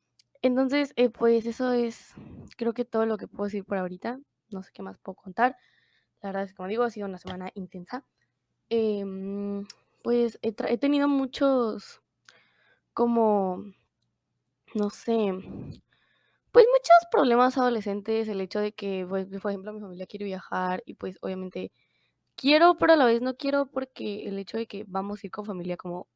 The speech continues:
mucho tiempo y es, todo ese tiempo no voy a estar con mis amigas. Entonces, el problema es cuando como que de verdad,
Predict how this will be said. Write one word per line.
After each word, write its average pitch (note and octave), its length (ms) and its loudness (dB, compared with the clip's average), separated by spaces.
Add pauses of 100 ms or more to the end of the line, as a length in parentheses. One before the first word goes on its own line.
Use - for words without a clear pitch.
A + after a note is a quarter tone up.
(140)
mucho G#3+ 320 -2
tiempo F#3+ 360 0
y F#3+ 240 -2
es, F#3 200 -8 (640)
todo C4+ 140 12
ese C4 120 4
tiempo A3+ 260 2
no A3 80 4
voy G#3+ 60 4
a - 20 2
estar G3+ 160 -2
con G3+ 80 -4
mis G3 100 -6
amigas. F#3+ 340 -4
Entonces, G#3+ 300 -4
el B3 260 -2
problema A#3+ 300 -12
es D#4+ 80 -14
cuando D#4+ 420 -8
como B3+ 480 -6 (760)
que C4+ 240 6
de C4 100 10
verdad, A3+ 480 8